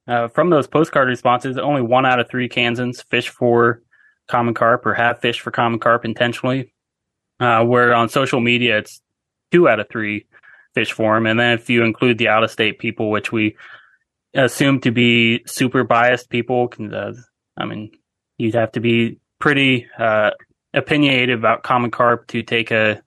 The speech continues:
a survey about Kansas carp if you don't live in Kansas. Uh, so, uh, ninety-four percent of respondents from out of state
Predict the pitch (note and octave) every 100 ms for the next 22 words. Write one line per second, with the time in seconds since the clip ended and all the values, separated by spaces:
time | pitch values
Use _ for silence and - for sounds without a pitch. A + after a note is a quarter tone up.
0 | - A#2 B2 A#2 A2+ G#2+ A2 - - A2+
1 | G#2+ - G#2 G#2 - A2 G#2+ G#2+ G2+ G2
2 | G#2+ G2+ - - _ _ _ _ _ _
3 | _ C3 B2+ C3+ B2+ A#2 - - - -
4 | - - A#2+ A#2 A#2 A#2 - B2+ B2 C#3+
5 | D#3 - C3+ C#3 C#3 A#2 - B2 A#2 -
6 | A#2+ A2+ G#2+ A2 - A#2+ A#2 A#2 A2 -
7 | A2 G2+ A2 G2+ - G#2 G2